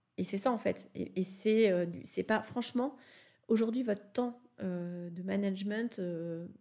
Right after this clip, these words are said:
le temps que vous passez avec vos collaborateurs, il est dilué, en fait, dans plein de temps, donc vous vous rendez pas forcément compte.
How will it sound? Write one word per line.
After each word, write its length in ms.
le 120
temps 140
que 60
vous 60
passez 280
avec 120
vos 100
collaborateurs, 520
il 120
est 40
dilué, 440
en 80
fait, 160
dans 140
plein 200
de 40
temps, 180
donc 100
vous 60
vous 100
rendez 180
pas 140
forcément 400
compte. 320